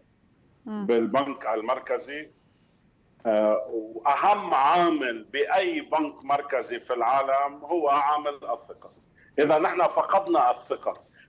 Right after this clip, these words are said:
Speaker 2: بغض النظر إذا حاكم مصرف لبنان مدان أو غير مدان، نحن فقدنا الثقة بهذه المنظومة المالية التي حكمت لبنان.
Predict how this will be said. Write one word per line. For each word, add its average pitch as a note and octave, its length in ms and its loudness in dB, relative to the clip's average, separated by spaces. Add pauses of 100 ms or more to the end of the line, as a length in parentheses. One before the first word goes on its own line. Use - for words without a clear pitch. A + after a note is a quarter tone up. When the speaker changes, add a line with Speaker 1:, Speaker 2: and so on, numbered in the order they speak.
Speaker 2:
بغض E3 460 2
النظر D3+ 560 2 (100)
إذا B2 400 2
حاكم - 440 -4
مصرف B2+ 400 -10
لبنان B2+ 480 -2
مدان B2+ 440 0 (140)
أو A2 160 0
غير A2 220 0
مدان، G#2+ 440 -6 (640)
نحن D#3+ 320 2
فقدنا D#3+ 600 0
الثقة D3+ 360 -2
بهذه C3+ 520 -2
المنظومة C3 840 -4 (640)
المالية C3+ 920 2
التي C3 460 -4
حكمت D3+ 520 -4
لبنان. A2+ 300 -10